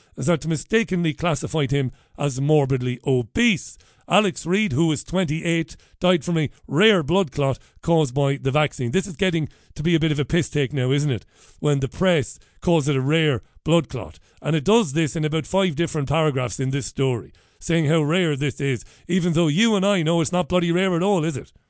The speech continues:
Anyway, Alex Reid was twenty-eight, blah, blah, blah, but an inquest heard he would never have received the vaccine, but for an error in his medical records. Years ago,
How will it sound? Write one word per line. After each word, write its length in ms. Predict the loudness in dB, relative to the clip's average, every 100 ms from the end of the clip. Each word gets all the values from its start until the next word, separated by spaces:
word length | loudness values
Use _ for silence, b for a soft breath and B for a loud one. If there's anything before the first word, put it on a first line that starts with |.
| b b b b b
Anyway, 300 | 0 0 0 0
Alex 320 | 0 0 -2
Reid 300 | -2 -2 -4
was 140 | -10
twenty-eight, 460 | -6 -4 -4 -4 -4
blah, 160 | -4 -4
blah, 120 | -4
blah, 220 | -4 -4 b b b
but 140 | -2
an 100 | 0
inquest 460 | 0 0 -2 -2 -2
heard 240 | 0 -2 -4 b b
he 140 | -2
would 160 | 0 0
never 260 | 0 2
have 160 | 0 0
received 580 | -4 -2 0 0 -2 -6
the 200 | -4 -4
vaccine, 440 | -4 -2 -2 -4 b b b
but 180 | -2 -2
for 140 | -2
an 200 | -2 0 2
error 300 | 2 2 -2 _ -6
in 140 | 0
his 260 | 2 0 -2
medical 500 | -2 -2 -2 -4 -6
records. 480 | -4 -4 -4 -6 -8
Years 460 | 0 4 4 2 0
ago, 340 | -2 -2 -4